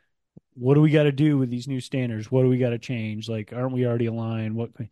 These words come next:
It's like, well, let's s-, take a step back and say, "Well, how do we really wanna teach science? And then in what ways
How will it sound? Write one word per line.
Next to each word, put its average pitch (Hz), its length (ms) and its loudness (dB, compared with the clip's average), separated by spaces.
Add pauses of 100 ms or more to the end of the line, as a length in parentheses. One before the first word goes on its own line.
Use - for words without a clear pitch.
(280)
It's - 100 -12
like, 156 180 -2 (160)
well, 147 180 0
let's - 420 -2
s-, - 120 -12
take 170 220 0
a 156 60 2
step 131 240 -2
back 127 260 -2
and 113 100 -8
say, 120 180 -4
"Well, 117 160 0
how 160 160 -4
do 196 80 2
we 170 140 2
really 143 220 6
wanna 123 220 -2
teach 120 280 -8
science? 98 600 -8
And 131 160 -4
then 127 320 -2
in 135 160 -2
what 151 180 -2
ways 135 640 0